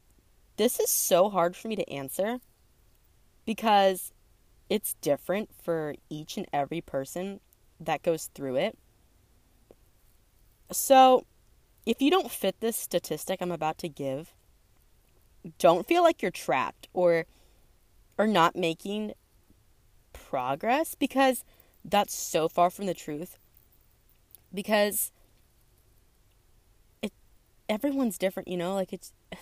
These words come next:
there, there can't be, like, some boundary or, like, this conforming thing that everybody just applies to, 'cause that just doesn't make any sense. But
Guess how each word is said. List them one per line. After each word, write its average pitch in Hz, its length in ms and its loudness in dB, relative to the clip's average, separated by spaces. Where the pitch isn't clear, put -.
there, 208 220 -6
there 214 260 -4
can't - 260 -2
be, 247 100 -2
like, 208 180 -2
some 190 400 -4
boundary 170 480 2
or, 160 40 -2
like, 156 260 -4
this - 160 -6
conforming 175 600 -2
thing 160 300 -2
that 147 160 0
everybody 165 440 -2
just 156 200 -10
applies 151 360 -2
to, 151 140 -14
'cause - 240 -12
that 156 260 -4
just - 240 -12
doesn't 147 240 -6
make 139 160 -8
any 135 180 -8
sense. 123 400 -12
But 285 220 8